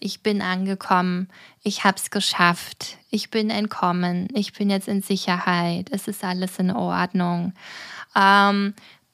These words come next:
mein Ziel war nicht einzuschlafen, sondern mein Ziel war wirklich diese tiefen, aufgestauten Impulse zu entladen,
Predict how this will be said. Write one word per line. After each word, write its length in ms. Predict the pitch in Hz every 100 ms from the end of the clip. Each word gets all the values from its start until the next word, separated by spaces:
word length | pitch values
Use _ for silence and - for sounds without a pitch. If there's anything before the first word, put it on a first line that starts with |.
| _
mein 460 | 208 202 208 220 214
Ziel 880 | - - 285 254 214 196 185 196 214
war 540 | 196 202 202 208 214
nicht 500 | 214 214 233 - -
einzuschlafen, 1160 | 185 190 202 208 - - 165 165 165 - 170 -
sondern 460 | - 202 196 196 190
mein 240 | 190 196
Ziel 600 | - - 214 226 247 220
war 360 | 196 190 196 190
wirklich 500 | 202 196 208 202 -
diese 300 | 190 185 180
tiefen, 580 | - - 233 - 214
aufgestauten 1200 | 196 180 196 - 226 208 - - 185 185 196 202 190
Impulse 840 | 190 190 - 196 202 208 196 190
zu 200 | - 190
entladen, 880 | 180 190 214 233 240 233 226 214